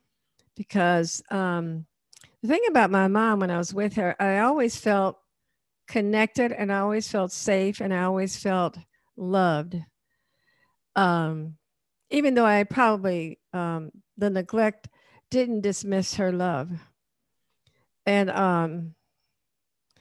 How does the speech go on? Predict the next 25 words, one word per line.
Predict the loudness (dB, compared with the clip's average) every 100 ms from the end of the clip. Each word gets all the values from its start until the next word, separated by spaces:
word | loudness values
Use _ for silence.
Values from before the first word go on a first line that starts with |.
| -12 -2
I | 2
remember | 4 2 4
her | 4
actually | 2 0 -4
holding | 0 2 2 0
me | 0
in | 0
her | 0 2
lap | 2 0 -2 _ _ _ _ _ _ _ _ _ _ -8
when | -4 -2
I | -2 -2
was | -4
probably | -2 0 2 0 -4
three | -2 -2 -2
years | -2 -2
old. | -4 -6 -10 -20 _ _ _ _ _ _ _ _ _ _ _ _ _ _ -6
And | -2 0
I | 2
remember, | 0 2 0 0 2 2 2 0 -4 -8 -18 _ _ _ _ _ _ _ _ _ -8
I | -8
barely | -4 0 2 4 4
remember | 2 0 -2 -2
her | -2 -2
breastfeeding | -2 -2 -4 -6 -6 -6
me. | -8 -10